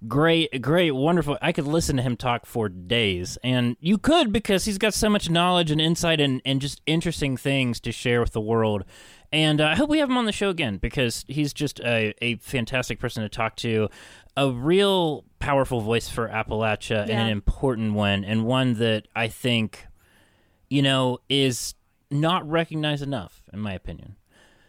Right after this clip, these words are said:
Speaker 1: But with that being said, bef-, right
Speaker 2: Mm-hmm.
Speaker 1: before we get to the awards, I know y'all are waiting for 'em. We do have some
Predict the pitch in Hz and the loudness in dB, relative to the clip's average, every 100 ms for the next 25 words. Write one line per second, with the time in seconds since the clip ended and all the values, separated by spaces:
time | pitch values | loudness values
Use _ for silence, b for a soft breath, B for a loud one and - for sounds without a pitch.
0 | b _ _ _ _ 262 311 349 339 330 | b _ _ _ _ 2 4 2 2 0
1 | 233 - 294 220 127 160 - - - - | 0 0 2 2 2 -2 -2 -10 -18 -10
2 | 302 370 415 359 349 320 302 285 269 262 | -4 0 2 2 0 2 4 4 2 2
3 | 254 240 247 233 226 226 220 226 220 214 | 2 4 4 4 4 4 4 4 6 4
4 | 214 208 220 208 208 196 226 214 190 - | 4 2 4 4 4 4 4 4 2 2
5 | 202 202 202 | 4 4 2